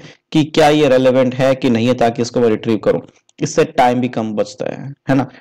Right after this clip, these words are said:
Time ज्यादा इस पे spend नहीं होता, बहुत ही कम time में हम इसको कर लेते हैं। Okay, but जो fine grain की बात आती है, fine grain मतलब डिटेल्ड है। तो यहाँ पर ना सिर्फ इतना नहीं पूछते कि हमें relevant है कि नहीं है, नहीं, relevant है तो कितना score है तेरा, उसके साथ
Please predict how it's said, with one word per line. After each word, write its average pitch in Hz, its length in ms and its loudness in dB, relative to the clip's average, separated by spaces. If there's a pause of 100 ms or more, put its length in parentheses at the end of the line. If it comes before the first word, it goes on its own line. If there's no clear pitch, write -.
(200)
Time 135 300 2
ज्यादा 127 300 2
इस 127 120 0
पे 131 140 -6
spend 123 360 -2
नहीं 120 120 -2
होता, 113 180 -2
बहुत 117 220 0
ही 127 60 -2
कम 131 400 -2
time 117 200 0
में 117 120 0
हम 113 60 -2
इसको 120 220 -4
कर 117 200 -2
लेते 95 280 -4
हैं। - 220 -12 (460)
Okay, 131 240 0 (340)
but 190 100 4
जो 185 160 -2
fine 151 380 -2
grain 156 220 2
की 156 80 -2
बात 139 220 0
आती 131 220 -2
है, 135 60 -2
fine 135 320 0
grain 135 220 0
मतलब 139 380 -4 (340)
डिटेल्ड 110 480 -2
है। 110 140 -12 (200)
तो 151 60 2
यहाँ 135 300 2
पर 165 160 0
ना 165 140 0
सिर्फ 156 260 -2
इतना 143 260 -2
नहीं 147 140 2
पूछते 147 420 -4 (260)
कि 143 100 -4
हमें 135 160 4
relevant 131 480 2
है 135 100 0
कि 135 100 -4
नहीं 113 160 -2
है, 110 60 -4
नहीं, 113 200 -4 (280)
relevant 160 500 2
है 156 160 0
तो 160 120 -6
कितना 147 400 -4
score 127 320 0
है 117 80 -4
तेरा, - 300 -10 (880)
उसके 180 280 -2
साथ 160 240 2